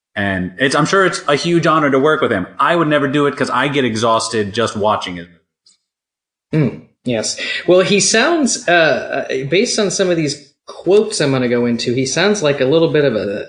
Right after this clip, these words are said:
Speaker 2: sass master.
Speaker 1: Oh, yeah.
Speaker 2: Uh, and, and not in a, you know, in a super endearing way. Harrison Ford claims that he and Ridley Scott agreed that Rick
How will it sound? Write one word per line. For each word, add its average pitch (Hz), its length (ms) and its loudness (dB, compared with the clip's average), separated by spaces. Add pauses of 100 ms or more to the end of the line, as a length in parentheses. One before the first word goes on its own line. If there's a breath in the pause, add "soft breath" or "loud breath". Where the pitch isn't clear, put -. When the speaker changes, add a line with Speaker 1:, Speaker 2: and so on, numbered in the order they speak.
(180)
Speaker 2:
sass - 640 0
master. 107 640 -4 (360 loud breath)
Speaker 1:
Oh, 117 100 2
yeah. 131 160 2 (120)
Speaker 2:
Uh, 120 180 -2
and, 143 340 2
and 147 160 0
not 175 220 0
in 156 60 4
a, 131 400 2
you 165 140 0
know, 123 160 2
in 131 180 2
a 139 40 2
super 156 340 0
endearing 135 600 2
way. 113 460 0
Harrison 175 440 2
Ford 165 380 0
claims 143 420 0
that - 480 -2
he 190 300 -2
and 165 100 2
Ridley 147 200 0
Scott 139 500 0
agreed 139 840 0
that 135 240 -2
Rick 135 340 -2